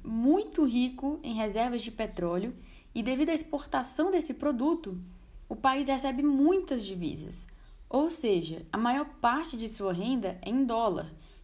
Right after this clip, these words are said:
enquanto o restante dos países latino-americanos sofre com a escassez de divisas.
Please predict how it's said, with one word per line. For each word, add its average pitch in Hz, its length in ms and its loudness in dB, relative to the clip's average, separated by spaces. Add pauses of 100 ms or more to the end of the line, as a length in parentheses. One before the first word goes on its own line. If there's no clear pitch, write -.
enquanto 247 340 -2
o - 20 0
restante 285 480 0
dos 269 120 -4
países 214 480 -2
latino-americanos 220 1120 0 (260)
sofre 262 580 -2
com 294 100 -2
a 269 40 0
escassez 254 460 -2
de 233 100 -8
divisas. 220 640 0